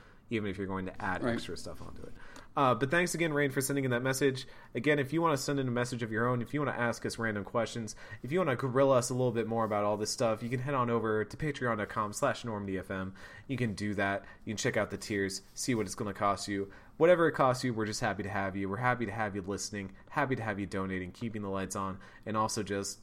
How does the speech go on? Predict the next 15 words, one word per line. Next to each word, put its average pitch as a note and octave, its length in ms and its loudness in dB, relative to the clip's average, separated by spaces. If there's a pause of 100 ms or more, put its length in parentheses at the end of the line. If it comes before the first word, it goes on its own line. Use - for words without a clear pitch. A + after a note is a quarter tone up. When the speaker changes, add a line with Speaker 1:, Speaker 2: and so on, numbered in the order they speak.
(120)
Speaker 1:
tuning G#2 280 -4
in, F2+ 200 -6
because F#2+ 520 -6 (1120)
this F3 120 0
is C3+ 80 -2
all A2 160 6
about F#2 240 0
Mass E2+ 220 -4
Effect. E2+ 260 -6
We B2+ 80 -2
do C#3 160 2
it - 80 0
for A#2 80 -6
the G2 80 -4
passion, F2 500 -6